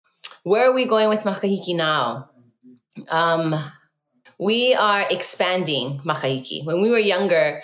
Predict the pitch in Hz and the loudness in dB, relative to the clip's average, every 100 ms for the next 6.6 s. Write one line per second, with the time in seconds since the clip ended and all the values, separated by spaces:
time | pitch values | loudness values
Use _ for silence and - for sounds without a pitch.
0 | - - - 151 151 147 143 139 - _ | -16 -18 -6 -2 0 0 -4 -6 -16 _
1 | _ _ _ - 208 190 170 165 156 185 | _ _ _ -2 0 2 0 0 -2 -2
2 | 196 156 175 175 - - 170 165 175 175 | -4 -2 -2 -4 -4 0 0 0 0 -2
3 | 175 139 156 - - 151 143 - 165 147 | 0 -2 -2 -6 -4 -2 -2 -4 -2 -2
4 | 139 139 135 143 - 139 131 135 135 110 | 0 0 2 0 -4 -10 -6 -4 -2 -2
5 | 123 - - - - - - 180 180 175 | -4 -10 -20 -20 -14 -8 -4 -2 -2 -2
6 | - 160 156 143 143 | -2 0 0 -2 -6